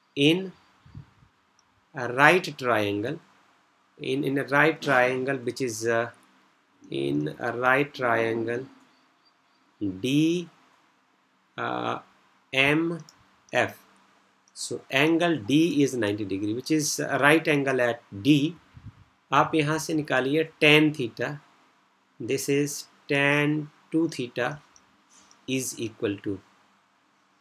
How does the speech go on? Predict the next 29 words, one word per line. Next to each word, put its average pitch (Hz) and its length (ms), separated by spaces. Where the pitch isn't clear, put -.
राइट, 190 200
ये 185 60
टू 190 220
theta 160 220
वाले 139 220
ट्रायंगल 120 480
हो 95 100
गई 107 120
है, 110 60
मैं 120 260
इसकी 135 260
बात 113 240
कर 110 160
रहा 107 220
हूँ 139 220
ऐसे 120 280
करके। - 500
ओके, 208 180
uh, 113 560
this 170 360
angle 127 500
is - 240
two 147 200
theta 175 280
and 127 120
this 127 140
is, 127 280
uh, 123 220
M 185 60